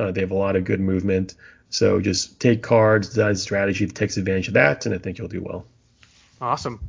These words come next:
Speaker 2: Well, hot take here, guys. Remember to, uh, have fun. Uh, don't mind if they die, because at the end of the day, they worship a god who doesn't care who dies, as long as people die.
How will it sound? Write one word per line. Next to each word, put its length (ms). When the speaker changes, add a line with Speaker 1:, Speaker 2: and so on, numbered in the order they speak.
Speaker 2:
Well, 180
hot 220
take 200
here, 200
guys. 440
Remember 440
to, 500
uh, 180
have 320
fun. 440
Uh, 160
don't 300
mind 400
if 100
they 120
die, 340
because 300
at 100
the 80
end 100
of 60
the 80
day, 240
they 140
worship 440
a 80
god 360
who 120
doesn't 280
care 220
who 140
dies, 540
as 220
long 220
as 100
people 260
die. 380